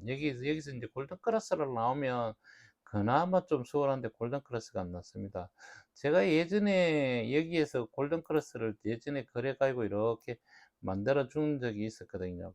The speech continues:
그게 이제 날짜가 이제 다 했습니다. 이, 이 날짜였었는데요. 이 날짜에 못 올라갔으니까 이제 또 다시 이제 여기서 골든크로스가 나야 되겠죠. 자,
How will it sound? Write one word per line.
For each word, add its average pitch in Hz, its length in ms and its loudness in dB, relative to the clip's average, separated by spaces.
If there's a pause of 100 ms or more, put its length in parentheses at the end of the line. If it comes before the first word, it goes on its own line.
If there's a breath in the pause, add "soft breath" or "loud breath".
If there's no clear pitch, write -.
(160)
그게 135 180 -6
이제 139 340 -2 (500)
날짜가 117 500 0
이제 95 260 -4
다 - 140 -16
했습니다. 110 580 -8
이, 110 460 -8 (100)
이 120 100 -4
날짜였었는데요. 104 1300 -2 (760 soft breath)
이 127 100 -2
날짜에 147 460 4
못 107 240 0
올라갔으니까 120 680 -2
이제 92 280 -6
또 113 140 -6
다시 143 320 -2
이제 104 200 -4
여기서 113 440 -6 (340 soft breath)
골든크로스가 143 800 -2
나야 95 240 -2
되겠죠. 85 500 -10 (560 loud breath)
자, 123 280 2